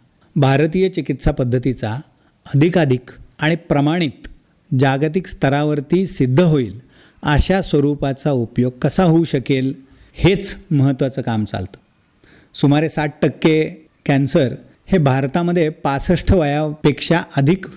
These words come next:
व्यक्तींमध्ये आढळतात. दुर्दैवाने यातील पंच्याहत्तर ते ऐंशी टक्के रुग्ण हे तिसऱ्या किंवा चौथ्या अशा प्रगत अवस्थेमध्येच त्यांचं निदान होताना दिसतं. यात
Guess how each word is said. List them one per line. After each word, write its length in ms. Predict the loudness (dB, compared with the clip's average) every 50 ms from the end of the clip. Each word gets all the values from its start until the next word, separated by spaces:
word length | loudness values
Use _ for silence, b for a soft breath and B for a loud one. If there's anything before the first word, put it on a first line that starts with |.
| _ _ -2
व्यक्तींमध्ये 580 | 0 0 0 2 2 2 2 2 2 0 0
आढळतात. 400 | -2 -2 -2 -4 -4 -6 -8 -12 -16 _ _ _ _ _ _ b b b b b
दुर्दैवाने 840 | 2 4 4 4 4 2 0 0 -2 -2 -2 -2 -2 -4 -8 -12 -16 _ _ _ -2
यातील 440 | 0 0 0 0 0 0 0 0
पंच्याहत्तर 680 | 0 0 -2 -2 -2 0 -2 -2 -2 0 0 0 0 0
ते 140 | 2 0
ऐंशी 400 | 0 0 0 -2 -2 0 0 0
टक्के 560 | 2 2 0 0 0 0 0 0 0 0 -2 0
रुग्ण 260 | 2 2 4 2 2 0 -2 -6 -10 -16 _ _
हे 160 | -2 0 0 2 2 2
तिसऱ्या 360 | 2 2 4 4 4 2 2
किंवा 260 | 0 -2 -2 -2 -2
चौथ्या 600 | -2 -2 0 0 0 0 2 2 2 0 0 -2 -8 -12 -18 -20 _ -6
अशा 220 | -6 -4 -2 -2 -2
प्रगत 480 | -2 -2 0 2 2 2 2 2 0
अवस्थेमध्येच 880 | 0 0 0 0 0 2 2 2 2 2 2 0 0 -2 -2 -8 -16 -18 -20 _ _ _ _ -2
त्यांचं 280 | 0 0 0 0 0
निदान 260 | 0 0 0 0 -2
होताना 300 | -2 -2 -2 -2 -2 -2
दिसतं. 280 | -2 -4 -6 -8 -12 -14 -16 _ _ _ _ _ _ _ _ _ _ -4
यात 260 | -2 0 2 0 0